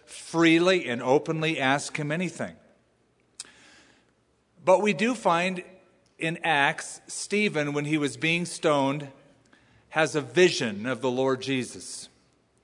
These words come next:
He sees Jesus as he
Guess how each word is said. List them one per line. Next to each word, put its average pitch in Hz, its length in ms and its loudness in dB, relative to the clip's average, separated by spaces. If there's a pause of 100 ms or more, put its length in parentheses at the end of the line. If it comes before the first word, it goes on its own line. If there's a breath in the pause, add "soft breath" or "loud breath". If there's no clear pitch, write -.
(640 soft breath)
He 147 100 -6
sees 143 380 -2
Jesus 156 600 -2 (140)
as 143 200 -2
he 139 240 -6